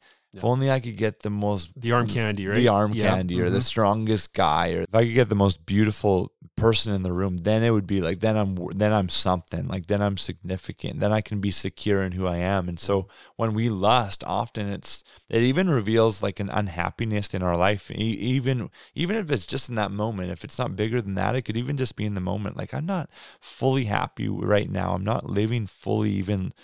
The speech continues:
Speaker 1: n-, recognizing how much God loves me. I'm thinking only about, hey, if I could get with that person,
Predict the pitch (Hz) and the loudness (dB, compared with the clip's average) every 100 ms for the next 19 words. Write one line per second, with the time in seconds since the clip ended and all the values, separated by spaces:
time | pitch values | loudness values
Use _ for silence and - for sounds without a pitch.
0 | - - - 113 117 87 104 113 - 110 | -20 -20 -8 -6 -6 -6 0 0 0 -2
1 | 107 98 92 101 110 107 95 - 98 95 | 0 -2 -2 -2 0 0 -2 0 0 0
2 | 92 95 98 92 90 - _ _ _ _ | 0 -2 -2 -6 -6 -10 _ _ _ _
3 | _ 107 120 120 107 - _ _ _ _ | _ 0 0 0 -4 -12 _ _ _ _
4 | _ - 123 - 104 - 113 110 104 95 | _ -4 -4 -2 -4 -2 -2 0 -2 -2
5 | 87 92 - 95 95 90 98 98 92 92 | 0 -2 -4 -6 -6 -4 -6 -8 -8 -8
6 | - - 82 78 - - - - - | -8 -8 -6 -6 -10 -8 -6 -6 -10